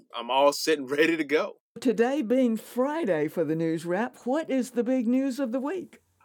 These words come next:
Speaker 1: Well, I think even though it's not here in, uh, Alabama, there's still something big that everybody's paying attention to, and that's the conflict going on over in Israel.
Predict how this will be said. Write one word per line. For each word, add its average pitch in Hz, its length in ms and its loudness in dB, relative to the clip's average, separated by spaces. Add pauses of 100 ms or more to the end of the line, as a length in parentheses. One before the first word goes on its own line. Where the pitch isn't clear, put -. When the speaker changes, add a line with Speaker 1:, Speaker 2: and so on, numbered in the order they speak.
(260)
Speaker 1:
Well, 175 340 4
I 165 120 0
think 160 800 -4 (280)
even 208 500 -6
though 139 420 2
it's - 260 -6
not 156 320 -6
here 131 600 -6 (300)
in, 127 440 -8
uh, 127 220 -18 (140)
Alabama, 135 680 -2 (240)
there's 123 140 -8
still 170 260 -4
something 131 340 -6
big 127 220 -2
that 120 180 -8
everybody's 127 440 -6
paying 120 260 -12
attention 120 460 -10
to, 110 220 -10 (460)
and 110 100 -10
that's 151 180 2
the 139 80 -2
conflict 185 680 -2 (100)
going 143 340 -2
on 139 280 0
over 123 320 -6
in 127 260 -8
Israel. 117 680 -6